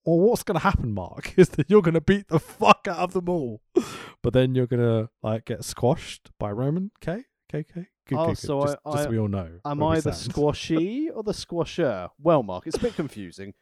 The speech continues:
Speaker 2: You're the
Speaker 1: <sighs>
Speaker 2: squasher to start with, but post-match you're the squashy.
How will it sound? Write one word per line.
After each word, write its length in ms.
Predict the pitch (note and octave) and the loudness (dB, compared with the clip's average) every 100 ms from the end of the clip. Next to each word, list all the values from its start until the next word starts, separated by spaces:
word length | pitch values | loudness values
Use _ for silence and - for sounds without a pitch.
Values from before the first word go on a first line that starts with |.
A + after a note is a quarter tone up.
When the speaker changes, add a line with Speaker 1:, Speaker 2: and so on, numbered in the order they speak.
| _ | _
Speaker 2:
You're 160 | - F3+ | -4 -2
the 80 | F#3+ | 0
Speaker 1:
<sighs> 0 | |
Speaker 2:
squasher 760 | G3 G3 F#3+ F3 F#3 C4+ B3+ A3+ | -2 -2 -2 0 2 2 2 0
to 100 | F3 | -2
start 360 | - G3+ C3+ | 2 2 2
with, 120 | G2+ | -2
but 160 | G2+ B2 | -6 -2
post-match 540 | C#3 G3+ G#3 B2+ G#2 - | 4 4 4 -2 -6 -6
you're 80 | |
the 100 | A#2 | -8
squashy. 880 | B2 - C#3 C3+ - C#3 G#2+ E2+ D#2 | -10 -8 -4 -4 -4 -8 -10 -12 -20